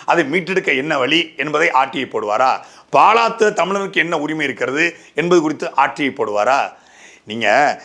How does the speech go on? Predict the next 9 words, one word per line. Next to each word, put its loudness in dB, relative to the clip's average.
தமிழ்நாட்டுடைய -2
தலையாய 0
சிக்கலா 0
இருப்பது -2
காவிரி 0
சிக்கல், -8
முல்லை 2
பெரியாற்று -2
சிக்கல். -8